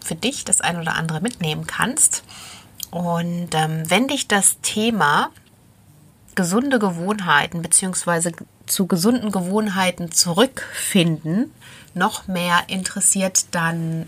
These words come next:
melde dich sehr, sehr gerne für meinen Newsletter an. Ich werde zu dem Thema in Kürze ein Webinar geben, kostenlos. Das heißt, ähm, ja, du darfst gespannt sein. Mehr Informationen gibt's demnächst im Newsletter. Melde dich da sehr, sehr gerne an.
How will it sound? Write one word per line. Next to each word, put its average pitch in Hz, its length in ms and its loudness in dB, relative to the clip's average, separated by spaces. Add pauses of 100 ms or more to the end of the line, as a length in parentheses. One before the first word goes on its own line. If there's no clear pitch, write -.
melde 226 320 0
dich 247 180 4
sehr, 214 200 6
sehr 202 180 4
gerne 185 320 2
für - 160 -4
meinen 160 280 0
Newsletter 151 560 -2
an. 233 260 2
Ich - 240 -4
werde 170 300 4 (400)
zu - 140 0
dem 202 300 2
Thema 185 600 4 (680)
in 180 220 -2
Kürze 262 400 2 (100)
ein 175 460 0
Webinar 190 540 2
geben, 139 360 -6
kostenlos. 160 920 -4
Das - 260 -2
heißt, 165 560 0
ähm, 165 520 -8 (100)
ja, 160 260 2 (560)
du - 80 -4
darfst - 300 2
gespannt 180 360 0
sein. 175 280 2
Mehr 170 100 0
Informationen 180 560 0
gibt's 180 260 0
demnächst 185 380 0
im 202 80 -2
Newsletter. 175 520 0
Melde 165 280 -2
dich 170 180 -6
da 165 160 0
sehr, 160 200 0
sehr 156 160 0
gerne 156 360 2
an. 277 120 4